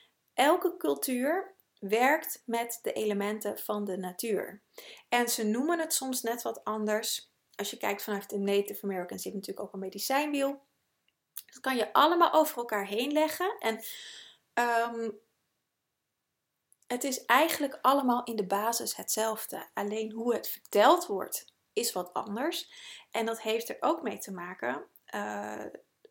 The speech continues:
dat je, dat de, de volken, volkeren die dit ontwikkeld hebben, op een ander stuk van de planeet woonden. Wij wonen in een, in een, in de,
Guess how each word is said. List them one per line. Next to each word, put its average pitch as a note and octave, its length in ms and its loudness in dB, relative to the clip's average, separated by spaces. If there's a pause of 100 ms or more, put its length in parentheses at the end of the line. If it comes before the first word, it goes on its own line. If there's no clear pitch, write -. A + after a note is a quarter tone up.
(260)
dat - 420 0 (260)
je, A#3 400 -2
dat A3+ 420 0
de, G3+ 420 -2
de G3 460 -4
volken, C#4 840 2
volkeren G#3 720 -4 (480)
die G#3+ 160 -6
dit F#3+ 180 0
ontwikkeld A#3+ 540 2
hebben, - 420 2 (960)
op D#4+ 160 0
een - 120 -2
ander D4 300 2
stuk A#3+ 260 0
van G#3+ 120 -4
de G3 80 -2
planeet G3 480 -2
woonden. - 440 -12 (180)
Wij G#3 220 6
wonen F#3 340 -2
in F#3 140 -10
een, F#3+ 200 -12
in G3+ 160 -8
een, G3 200 -8
in - 260 -20
de, G3+ 460 -14